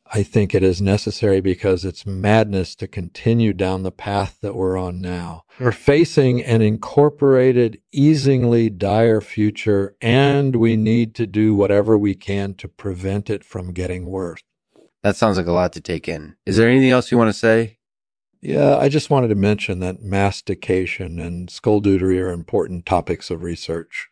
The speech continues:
Speaker 1: They're relevant to the political implications of environmental problems, and they're also interesting from a scientific perspective.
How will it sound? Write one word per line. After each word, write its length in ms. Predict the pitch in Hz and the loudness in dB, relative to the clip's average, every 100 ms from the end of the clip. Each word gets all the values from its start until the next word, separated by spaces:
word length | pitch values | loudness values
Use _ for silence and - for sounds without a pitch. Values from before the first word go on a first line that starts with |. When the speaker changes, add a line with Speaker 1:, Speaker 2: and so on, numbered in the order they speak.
| - | 2
Speaker 1:
They're 160 | 110 | 4
relevant 480 | 107 107 110 101 87 | 6 6 4 2 -2
to 80 | 101 | -4
the 80 | 92 | -4
political 800 | - 98 95 92 92 92 90 - | 0 2 2 0 -2 -2 -6 -4
implications 880 | 127 95 104 - 101 90 - 95 87 | -2 0 -4 0 0 0 -2 -4 -4
of 140 | 85 | -2
environmental 640 | 87 90 90 90 90 87 85 | -2 -2 0 0 -2 -6 -8
problems, 640 | - 90 87 87 82 87 | -6 -6 -6 -8 -10 -6
and 120 | 87 | -4
they're 140 | 87 90 | 0 0
also 300 | 98 101 92 | 0 0 -2
interesting 540 | 87 87 - 87 85 | -2 -8 -6 -8 -8
from 420 | - 92 87 82 | -8 -6 -4 -4
a 140 | 76 - - - | -6 -10 -18 -8
scientific 640 | - 90 85 120 107 - | -4 -2 0 2 2 -2
perspective. 680 | 87 - - 73 - 78 | -6 -6 -6 -6 -6 -8